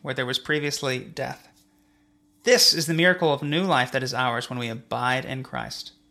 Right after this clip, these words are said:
Now, as verse six of John fifteen says, we see that the opposite is true. "If anyone does not abide in me, he is thrown away like a branch and withers.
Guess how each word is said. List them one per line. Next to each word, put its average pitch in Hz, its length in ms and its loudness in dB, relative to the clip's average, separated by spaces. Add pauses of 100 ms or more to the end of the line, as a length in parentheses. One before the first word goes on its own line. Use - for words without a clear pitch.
(1160)
Now, 170 440 6 (100)
as 127 300 0
verse 131 280 2
six - 320 0
of 127 80 -6
John 123 240 0
fifteen 170 460 0
says, 117 380 -2
we 135 80 -4
see 151 160 -2
that 160 140 0
the 185 100 4
opposite 214 400 4
is 120 100 -4
true. - 300 -8 (680)
"If 139 120 -8
anyone 160 260 2
does 139 180 0
not 180 320 4
abide 135 320 2
in 120 100 -4
me, 117 180 -6
he 117 140 -10
is 117 200 -6
thrown 160 400 2
away 151 260 4
like 123 180 -2
a 120 60 -2
branch 127 400 -4
and 147 140 -8
withers. - 520 -6